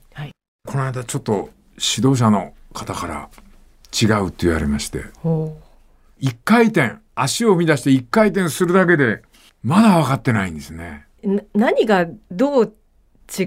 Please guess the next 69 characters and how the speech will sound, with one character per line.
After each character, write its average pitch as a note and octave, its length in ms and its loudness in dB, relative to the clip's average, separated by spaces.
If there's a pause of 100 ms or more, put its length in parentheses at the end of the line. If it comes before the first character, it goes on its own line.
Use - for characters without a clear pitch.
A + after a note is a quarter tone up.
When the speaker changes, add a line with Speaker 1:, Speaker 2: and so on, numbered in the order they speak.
Speaker 1:
っ F3+ 60 -2
て - 300 -10
何 B3+ 260 0
が G3+ 80 2
分 D3+ 140 -6
か D#3+ 160 -8
ら D#3+ 100 -2
な C3 100 -4
い A#2+ 80 -6
ん G2 120 -12
で E3 80 -10
す - 180 -16
か？ - 100 -20 (1300)
Speaker 2:
う G#2 80 2
ー - 20 4
ん。 A2+ 1160 0 (460)
腰 E3+ 360 2
で A#3+ 120 6
回 G#3+ 260 6
っ - 20 -2
て F#3+ 180 2
な E3+ 140 4
い C#3+ 40 0
っ - 20 -
て A2+ 120 -6
言 F#2+ 60 -2
わ F2 120 -6
れ E2+ 120 -10
る D#2 100 -14
ん D#2 80 -16
だ D2+ 80 -14
よ D2 100 -16
ね。 E2+ 220 -16
Speaker 1:
は F3 640 -6
あ。 - 60 -2
Speaker 2:
足 C3 180 0
で G3+ 120 4
回 B2 220 2
っ - 20 -4
て A#2 140 -2
る G2+ 100 -2
で F#2+ 100 -4
し - 120 -12
ょ D#2+ 120 -8
う - 40 -12
っ - 20 -20
て - 40 -20 (220)
言 D#2+ 40 -10
わ E2 100 -12
れ E2 100 -10
て、 E2 380 -10
Speaker 1:
は E3 240 -4
い。 B2+ 120 -8
Speaker 2:
足 C#3 360 0
じ A#3 80 4
ゃ G3+ 80 4
な D3 140 2
い D3+ 80 4
ん D3+ 80 4
で C3+ 100 2
す A#2 140 -6
よ G#2 100 -4
ね G2+ 160 -6
っ F#2 60 -16
て - 160 -14
言 F2+ 80 -8
わ E2+ 60 -12
れ D#2+ 60 -12
る。 D#2 180 -16